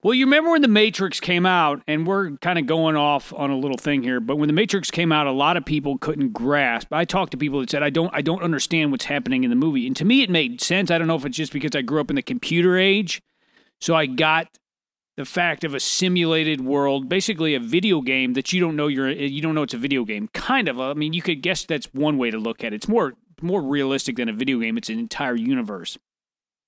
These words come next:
So I do have a story here regarding something that may have slipped the Matrix. And I've told you this story before, and there's qu-, there's a backstory to this story. And it's,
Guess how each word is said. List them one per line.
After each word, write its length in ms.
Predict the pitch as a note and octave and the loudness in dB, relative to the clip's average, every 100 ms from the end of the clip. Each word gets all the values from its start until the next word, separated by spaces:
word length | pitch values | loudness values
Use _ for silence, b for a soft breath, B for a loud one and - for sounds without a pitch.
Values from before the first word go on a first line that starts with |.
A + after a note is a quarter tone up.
| _ _ B B B B B - | _ _ B B B B B 0
So 120 | A#3+ | 2
I 100 | D#4+ | 4
do 160 | E4 | 4
have 180 | B3 A#3+ | 6 4
a 60 | F#3 | 2
story 380 | - A#3 A3+ C3 | 0 2 2 2
here 400 | C3+ B2+ C3+ - _ _ _ _ _ _ _ | 0 0 -2 -8 _ _ _ _ _ _ _
regarding 520 | D3 D3+ A3 G#3+ E3 | -4 2 4 4 0
something 560 | C3+ G3 F#3 F3+ E3+ C#3+ | 0 -2 0 0 0 0
that 180 | D3+ D#3+ | -2 0
may 380 | D3+ D#3 G3+ A3+ | 0 2 4 2
have 180 | F#3 C#3 | 0 -2
slipped 800 | - - E3+ G#3+ A3 - - | -4 -2 0 0 0 -6 -8
the 60 | D3 | -2
Matrix. 600 | D3 F#3+ F#3 D3+ A#2+ - | 0 0 -2 -6 -6 -8
And 160 | D#3+ F3 | -2 -2
I've 160 | A#3+ | 0
told 320 | - A3+ C4+ | 0 0 2
you 80 | F#3 | 0
this 200 | D#3 C#3+ | 0 0
story 240 | - D#3+ C#3+ | 0 0 0
before, 340 | B2+ E3 D#3+ | -2 -2 0
and 140 | D3 | 0
there's 180 | G3 A#3 | 0 0
qu-, 220 | - E3+ | -2 -2
there's 160 | F3 F3+ | 2 2
a 40 | |
backstory 680 | C#3+ G#3 A#3 - G3+ F3+ C3+ | 2 2 2 2 2 2 0
to 200 | - B3+ | 2 4
this 200 | G3+ B2+ | 4 -2
story. 560 | - E3 C3 G#2+ G#2 - _ _ _ _ - | -4 -4 -4 -4 -10 -16 _ _ _ _ 0
And 100 | F#3+ | 0
it's, 200 | A#3+ | 0